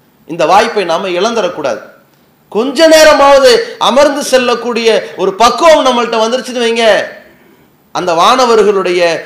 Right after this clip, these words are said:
அந்த கோரிக்கையை பெறக்கூடிய பாக்கியம் கிடைச்சிரும். இப்ப நம்ம அவசர உலகத்துல போயாச்சு.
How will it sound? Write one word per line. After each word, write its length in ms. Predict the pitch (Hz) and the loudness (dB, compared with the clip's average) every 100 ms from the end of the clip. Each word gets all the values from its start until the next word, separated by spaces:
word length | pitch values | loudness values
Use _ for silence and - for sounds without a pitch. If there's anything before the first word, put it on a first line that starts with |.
| - | -8
அந்த 200 | 165 160 | -6 -4
கோரிக்கையை 580 | 185 247 254 - 208 196 | 2 4 4 0 -8 -6
பெறக்கூடிய 480 | 190 185 180 160 | -6 -6 -6 -6
பாக்கியம் 500 | 131 190 233 226 247 | 0 0 0 -4 -6
கிடைச்சிரும். 400 | 226 151 135 98 - _ _ _ _ _ _ _ _ _ _ _ _ _ _ _ _ | -6 -8 -10 -16 -20 _ _ _ _ _ _ _ _ _ _ _ _ _ _ _ _
இப்ப 140 | - | -4
நம்ம 220 | 208 220 220 | 0 2 2
அவசர 560 | 196 262 294 302 285 | 2 0 4 4 6
உலகத்துல 320 | 285 262 262 262 220 | 4 4 2 0 0
போயாச்சு. 420 | 214 185 - - | 2 0 -2 -16